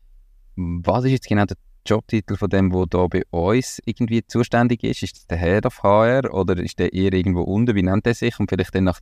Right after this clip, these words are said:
dem suchen in Zukunft bei diesen Firmen. Ähm, aber von was ich raus will, ist,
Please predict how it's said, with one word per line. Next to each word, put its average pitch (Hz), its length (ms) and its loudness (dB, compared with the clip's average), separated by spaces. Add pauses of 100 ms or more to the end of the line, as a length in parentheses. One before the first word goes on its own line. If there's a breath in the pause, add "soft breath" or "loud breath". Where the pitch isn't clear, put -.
dem 98 220 2
suchen 127 520 0
in 117 180 0 (140)
Zukunft 117 500 -2
bei 113 80 -2
diesen 107 160 2
Firmen. 120 400 2 (580)
Ähm, 98 340 2 (580)
aber 104 120 -6
von 104 120 4
was 104 120 4
ich - 100 -4
raus 127 180 -4
will, 85 200 0 (140)
ist, - 300 -4